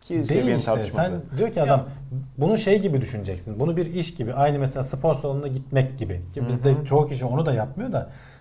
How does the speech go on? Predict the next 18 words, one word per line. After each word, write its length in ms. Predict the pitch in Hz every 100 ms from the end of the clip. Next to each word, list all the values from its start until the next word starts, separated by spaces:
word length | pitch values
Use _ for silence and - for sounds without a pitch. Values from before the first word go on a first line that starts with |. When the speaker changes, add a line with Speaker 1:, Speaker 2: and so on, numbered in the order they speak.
| _
Speaker 1:
uyku 320 | 139 160 165 202
uyumayı 440 | 165 135 117 104
diyor 220 | 127 180
bir 200 | 165 165
spor 460 | - 139 151 180 160
gibi 180 | 131 113
düşüneceksin. 640 | 101 110 110 110 202 202 -
Hatta 300 | 139 165 147
ondan 280 | 170 175
daha 260 | 135 135 185
değerli 460 | 143 110 95 - -
diyor 180 | 92
adam. 160 | 92 101
Yani 280 | 107 107 107 - - - - _ 135
gece 220 | 139 135
günlük 380 | 131 180 156 -
sekiz 380 | 196 190 -
saat 280 | - 110 135